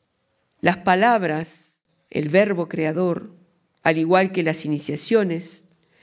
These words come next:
permitieron crear en los discípulos un único espíritu afianzado a la voluntad mayor, lo que les permitió transmitir, en inmediata respuesta al legado que Cristo les había dejado,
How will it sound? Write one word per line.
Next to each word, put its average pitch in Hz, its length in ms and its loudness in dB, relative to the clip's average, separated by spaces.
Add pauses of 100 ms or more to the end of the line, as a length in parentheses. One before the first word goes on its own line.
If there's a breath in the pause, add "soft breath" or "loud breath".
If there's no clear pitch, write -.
(300 soft breath)
permitieron 196 640 4
crear 208 520 4
en 175 120 0
los 165 140 -2
discípulos 175 880 -4 (320)
un 233 440 0
único 262 420 4
espíritu 147 800 -4 (320 soft breath)
afianzado 160 720 2
a 185 60 4
la 165 100 2
voluntad 170 560 -2
mayor, 160 540 -4 (800 soft breath)
lo 175 200 0
que 180 100 2
les 175 120 -4
permitió 175 600 0
transmitir, 214 1000 0 (580)
en 175 160 4
inmediata 180 600 2
respuesta 180 1000 0
al 151 240 0
legado 180 500 0
que 156 200 -8
Cristo 190 460 -4
les 151 200 -6
había 165 260 0
dejado, 170 600 0